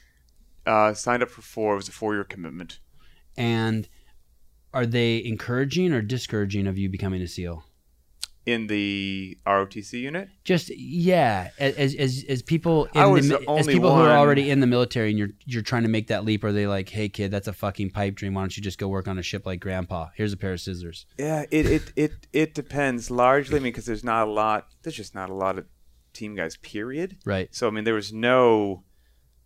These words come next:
Speaker 1: seal in the leadership. I mean, the leadership at the R O T C unit was the general divisions of the Navy, which are represented. Like, there was a sur-, like, a ship guy, surface warfare. There was an aviator.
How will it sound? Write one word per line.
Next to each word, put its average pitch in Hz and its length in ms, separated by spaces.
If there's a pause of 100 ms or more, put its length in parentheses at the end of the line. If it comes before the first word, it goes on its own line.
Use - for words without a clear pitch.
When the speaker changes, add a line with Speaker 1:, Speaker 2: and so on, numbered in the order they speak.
(560)
Speaker 1:
seal 107 440
in 95 100
the 90 80
leadership. 95 500
I 90 40
mean, 87 220
the 87 100
leadership 98 500
at - 80
the 80 100
R 90 140
O 90 40
T 98 160
C - 200
unit 76 160
was 87 160
the 90 100
general 92 920
divisions 95 440
of 85 140
the 82 100
Navy, 85 380
which 82 160
are 85 80
represented. 90 520
Like, 85 160
there 85 100
was 82 120
a 90 60
sur-, - 320
like, 92 180
a 95 40
ship - 320
guy, 69 180
surface 92 480
warfare. 92 420
There 87 120
was 85 100
an 87 160
aviator. 90 720